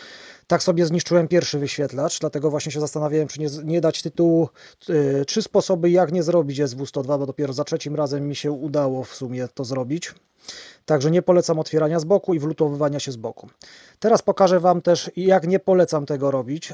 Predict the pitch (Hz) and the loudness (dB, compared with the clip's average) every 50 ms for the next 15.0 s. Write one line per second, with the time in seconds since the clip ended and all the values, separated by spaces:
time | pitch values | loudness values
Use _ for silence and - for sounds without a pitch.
0 | - - 139 143 156 - - 165 - - - 175 160 - - - 175 165 165 160 | -8 -4 -4 -4 -2 -2 -2 -4 -4 -4 -4 -4 -4 -4 -2 0 0 0 0 0
1 | - 170 160 156 151 143 135 - - 143 151 185 180 147 - - - - _ - | 0 0 0 2 0 0 -2 -4 -2 0 0 0 -2 -4 -10 -16 -20 -20 _ -10
2 | - 160 160 151 165 160 - - 170 160 - 143 143 165 - - - - - - | -4 -2 0 2 2 2 2 0 -2 -2 0 0 0 -2 -4 -8 -14 -18 -20 -20
3 | _ - - - - _ _ - 170 160 151 185 165 - 165 147 170 180 170 151 | _ -20 -20 -20 -20 _ _ -2 -2 0 0 0 0 0 0 2 2 2 2 2
4 | 160 151 160 160 - - - 185 180 - - 175 151 156 165 165 147 - 180 165 | 2 2 2 2 0 -2 -2 -2 -2 -2 -2 0 2 2 2 2 2 2 2 4
5 | 139 139 139 160 180 160 - _ _ _ _ _ _ _ _ _ _ _ _ _ | 4 4 4 2 0 -4 -8 _ _ _ _ _ _ _ _ _ _ _ _ _
6 | _ _ _ _ - - 143 143 139 139 143 131 151 139 160 - - 156 143 131 | _ _ _ _ -18 -12 -8 -4 -4 -2 -2 -2 -2 -2 -2 0 0 0 0 0
7 | 131 143 156 208 202 - - - _ _ _ - 170 160 180 190 - - 185 - | 0 -2 -2 -2 -4 -6 -12 -20 _ _ _ 0 4 4 4 4 4 0 -4 -2
8 | 185 170 165 - 185 160 151 165 - 147 - - 180 170 160 156 156 139 143 160 | -2 -2 0 0 0 0 0 -2 -4 -6 -8 -4 -2 -2 0 0 0 2 0 0
9 | 151 151 151 160 160 156 156 160 165 147 147 143 160 151 135 123 120 - - - | 2 2 2 2 0 0 0 -2 -4 -4 -2 -2 0 0 -2 -2 -6 -12 -18 -20
10 | - - - _ _ - 151 127 131 170 165 165 196 175 - - 175 160 - - | -20 -20 -20 _ _ -2 -2 -2 -2 -4 -2 -2 -2 -2 0 0 -2 -2 0 -2
11 | 160 165 165 160 156 151 156 165 208 214 214 - 156 156 151 160 156 - - 190 | -2 0 0 0 0 2 4 6 6 6 6 4 2 0 0 -2 -4 -2 -2 -2
12 | 185 - - 175 - 170 - 170 165 151 160 175 - 165 160 170 - - 175 139 | -2 0 -2 -4 -4 -4 -2 0 0 2 0 0 0 -2 -4 -4 -2 -4 -2 0
13 | 156 175 165 - 170 - - - 165 - - 165 151 156 151 139 139 156 - - | 0 0 0 -2 -6 -6 -4 -4 -4 -2 -4 -4 -2 -2 -4 -4 -4 -6 -6 -4
14 | 165 160 143 135 135 - 131 117 117 123 - - - - - 123 107 - - | -4 -2 -2 -2 -4 -4 -4 -6 -6 -8 -8 -12 -14 -10 -8 -8 -8 -8 -12